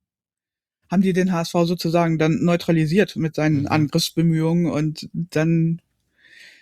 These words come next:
Speaker 1: musste man natürlich in der ersten Liga anders spielen. Aber insofern da war halt aber auch Merlin Polzin und sein Trainerteam genau die richtigen Leute. Die haben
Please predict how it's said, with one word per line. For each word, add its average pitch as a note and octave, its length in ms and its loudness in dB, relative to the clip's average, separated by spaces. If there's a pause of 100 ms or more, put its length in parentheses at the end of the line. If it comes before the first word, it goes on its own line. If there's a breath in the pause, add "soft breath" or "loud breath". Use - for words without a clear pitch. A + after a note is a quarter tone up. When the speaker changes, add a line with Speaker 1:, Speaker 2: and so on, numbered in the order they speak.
(220 soft breath)
Speaker 1:
musste F#3+ 340 0
man D#3+ 140 0
natürlich C#3 400 -2
in - 80 0
der C#3 120 0
ersten - 280 -2
Liga C3+ 200 -2
anders B2+ 260 -6
spielen. B2+ 460 -4
Aber C3+ 380 -6 (420)
insofern F3 680 -2 (680)
da E3+ 160 0
war F3 160 0
halt F3+ 200 0
aber D#3+ 180 -2
auch - 300 -2 (300)
Merlin D#3+ 320 0
Polzin F#3 380 0
und E3+ 160 -6
sein D#3 300 -4 (120)
Trainerteam E3+ 680 0 (460)
genau E3 260 2
die D#3+ 100 -4
richtigen D#3+ 380 -2
Leute. D#3 260 -2
Die C#3 300 -4
haben D#3 340 0